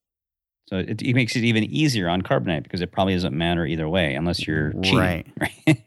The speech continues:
Speaker 2: Right. And s-, and so that, so then you could use it on carb backloading as well. So carb backloading
Speaker 1: Yeah.
Speaker 2: specifically,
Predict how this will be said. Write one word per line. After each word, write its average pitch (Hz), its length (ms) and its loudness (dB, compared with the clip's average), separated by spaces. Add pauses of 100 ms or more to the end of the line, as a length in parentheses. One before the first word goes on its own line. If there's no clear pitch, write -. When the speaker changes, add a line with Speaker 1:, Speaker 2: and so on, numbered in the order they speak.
Speaker 2:
Right. 127 300 4
And 170 200 6
s-, 147 180 2
and 151 180 6
so 156 240 6
that, 139 300 2
so 170 180 2
then 156 140 6
you 147 120 6
could 131 140 2
use 127 220 4
it 113 80 2
on 107 160 2
carb 113 240 2
backloading 95 580 2
as 82 80 -4
well. 101 360 2
So 104 360 2
carb 120 300 2
backloading 110 580 4
Speaker 1:
Yeah. 98 140 -2
Speaker 2:
specifically, 101 960 2